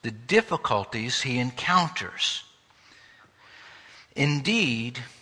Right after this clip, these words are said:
he was ill and almost died." Epaphroditus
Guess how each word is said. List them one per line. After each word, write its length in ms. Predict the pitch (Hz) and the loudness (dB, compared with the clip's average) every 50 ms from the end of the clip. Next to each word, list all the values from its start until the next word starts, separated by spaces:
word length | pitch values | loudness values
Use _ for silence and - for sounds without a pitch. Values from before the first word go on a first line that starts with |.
| - _ _ _ _ _ _ _ _ _ _ _ | -20 _ _ _ _ _ _ _ _ _ _ _
he 160 | - 143 139 | -6 -4 0
was 240 | 135 139 135 - 120 | 2 2 2 4 2
ill 280 | 107 98 85 82 92 101 - - - - - - - _ _ _ _ _ _ _ _ _ _ _ _ _ _ _ _ - - - - - - - - _ - | 2 2 0 -2 -4 -10 -14 -20 -20 -20 -20 -20 -20 _ _ _ _ _ _ _ _ _ _ _ _ _ _ _ _ -20 -20 -20 -20 -20 -20 -20 -12 _ 2
and 160 | 127 131 131 - | 2 2 4 6
almost 800 | - 165 175 185 190 185 185 185 180 180 180 - - - - - | 8 10 12 12 10 10 8 8 8 8 6 4 0 0 -2 0
died." 380 | 143 127 117 107 98 92 90 - - - - - _ _ _ - - - | 2 4 4 4 2 0 -4 -8 -14 -18 -20 -20 _ _ _ -18 -10 -6
Epaphroditus 1120 | - 143 - - - 240 262 254 254 - 247 175 151 127 113 107 107 117 135 - - | -6 -6 -2 2 4 6 6 6 4 2 0 2 4 4 4 4 4 2 2 2 2